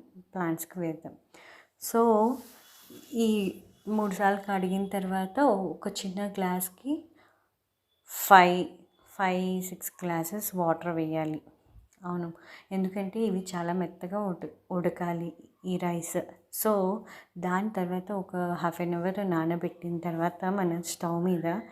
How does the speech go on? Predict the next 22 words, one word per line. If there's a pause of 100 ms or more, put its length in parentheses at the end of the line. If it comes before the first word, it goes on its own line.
(380)
పెట్టేసి
మెల్లగా
కుక్
చేయాలి. (920)
కుక్
చేసిన
తర్వాత, (640)
ఇంతకీ (140)
మనం
రైస్
వండుతున్నాం, (480)
రాగి
సంగటి
అన్నారు,
రాగి
పిండి
ఏది? (380)
అదేనండి,
ఇది
వస్తాను,
మెల్లగా
చూపిస్తాను.